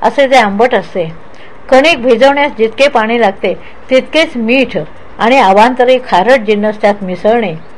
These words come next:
याप्रमाणे अतिशय खारट पदार्थ राजस गुणांच्या मनुष्यास आवडतात आणि तो ऊन ऊन इतके खातो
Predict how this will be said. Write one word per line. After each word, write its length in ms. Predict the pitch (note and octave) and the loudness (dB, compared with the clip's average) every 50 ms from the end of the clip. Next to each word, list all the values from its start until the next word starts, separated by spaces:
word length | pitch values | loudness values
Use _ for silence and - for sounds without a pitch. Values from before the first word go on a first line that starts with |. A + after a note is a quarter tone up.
| - - - - - - - - | -18 -18 -18 -18 -18 -16 -4 2
याप्रमाणे 600 | B3+ D4 D#4+ D#4+ C4+ A#3+ G#3 G3+ A#3 C4 B3+ F#3+ E3+ - - - - - | 4 4 4 4 2 0 0 0 0 0 -2 -2 -6 -10 -16 -16 -4 -4
अतिशय 440 | - G#3+ G#3+ C4 C4+ C4 - F4+ F4+ - | -4 -2 -2 -4 -4 -2 -2 -2 -2 0
खारट 280 | - C#4+ B3 B3 A#3+ A3+ | 0 2 2 2 0 -2
पदार्थ 440 | - A#3+ A3+ A3+ G#3+ G#3+ G#3+ A#3+ G3 D#3 - - - - - - | -2 0 2 4 2 2 2 0 0 -2 -2 -6 -14 -18 -14 -4
राजस 420 | G3 G#3 G#3 G3+ G#3+ B3 C#4 - B3+ | 2 4 4 4 4 4 2 2 2
गुणांच्या 400 | A#3 A3+ G#3 G3+ G3 G#3+ G3+ G#3 | 0 2 0 0 0 0 0 0
मनुष्यास 460 | G3+ F#3 F3+ G3 - - E3+ F3+ - | 0 -4 -6 -6 -4 -4 -2 0 2
आवडतात 380 | F#3 E3 D#3+ E3 D#3+ D#3+ C3+ - - - - - - - - - - - - - | 2 2 2 0 -4 -8 -10 -10 -12 -16 -18 -18 -18 -18 -18 -18 -18 -18 -6 -2
आणि 300 | G3 A3 A3+ A#3 A3 F#3 E3 - - - - - | 0 2 2 2 0 -2 -4 -10 -16 -12 -4 0
तो 80 | G#3+ G#3+ | 0 0
ऊन 300 | E3 - B3 C4+ D4+ D#4 | 2 0 0 0 0 0
ऊन 180 | C#4+ B3 A3+ G#3 - | 0 -2 -2 -4 -6
इतके 340 | G3+ G3+ - - - C#4 D4+ D4 - | -8 -8 -6 -2 -2 -2 -2 0 0
खातो 340 | B3+ G3+ - A3 G3 - | -2 0 0 -2 -2 -2